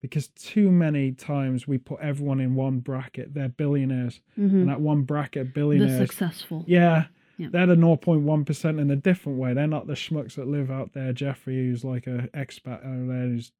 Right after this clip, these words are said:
Speaker 1: demanding fish and chips at a steak restaurant. They're the ones that are so rich, we can't even remotely get close to them. Dude, you will find ninety-five percent of the economy is built from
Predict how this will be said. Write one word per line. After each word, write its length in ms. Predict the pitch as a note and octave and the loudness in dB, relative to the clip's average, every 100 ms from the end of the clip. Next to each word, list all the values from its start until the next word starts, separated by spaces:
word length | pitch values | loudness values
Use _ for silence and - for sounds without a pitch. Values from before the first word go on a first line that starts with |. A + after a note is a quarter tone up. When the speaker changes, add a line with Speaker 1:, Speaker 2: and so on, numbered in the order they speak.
| _ - | _ -8
Speaker 1:
demanding 320 | C3 B2+ A#2+ | -4 -2 -2
fish 260 | - C3+ - | -4 -10 -8
and 80 | |
chips 240 | - D3 - | -10 -10 -10
at 60 | |
a 20 | A2 | -14
steak 300 | - D3 B2 | -10 -8 -8
restaurant. 360 | A#2 B2 A#2+ _ _ _ _ | -10 -12 -16 _ _ _ _
They're 360 | C#3 C3+ F#3 G#3 | -4 2 4 6
the 80 | E3+ | 4
ones 280 | C#3 C3+ C3+ | 4 0 -2
that 100 | C3+ | -6
are 60 | |
so 220 | - G#3+ | -2 4
rich, 720 | G3+ F3 G3+ D3+ - - - _ _ _ _ _ _ _ _ _ _ | 6 8 8 6 0 -12 -14 _ _ _ _ _ _ _ _ _ _
we 100 | D3+ | 0
can't 240 | - G3 F#3 | 2 2 4
even 420 | E3 E3+ D#3 D3 | 4 4 2 4
remotely 540 | E3 E3+ F3 A3 G3 | 6 6 6 6 4
get 200 | D#3+ C#3+ | 4 2
close 320 | - F#3+ G3 E3+ | 0 2 2 0
to 60 | |
them. 160 | C3 C3 | -6 0
Dude, 320 | E3+ D#3+ D#3 - | 4 4 2 -2
you 200 | D3+ E3+ | 2 4
will 140 | F3+ | 4
find 560 | E3+ - D3 C3+ B2 C#3+ | 2 -4 -2 0 0 2
ninety-five 720 | D#3+ F#3+ - F#3 - E3+ D#3+ | 2 0 0 -6 -2 -2 -2
percent 460 | - C#3+ - C#3+ - | -4 -10 -6 -6 -6
of 400 | D3+ C3+ B2 C3 | -4 -4 -4 -2
the 120 | C3+ | 0
economy 680 | B2+ - - F#3 D3+ C#3 C3 | 0 -4 -2 0 2 0 -2
is 200 | A#2+ B2+ | -2 -4
built 320 | - C#3+ B2 | -4 -4 -4
from 200 | - C3+ | -8 -12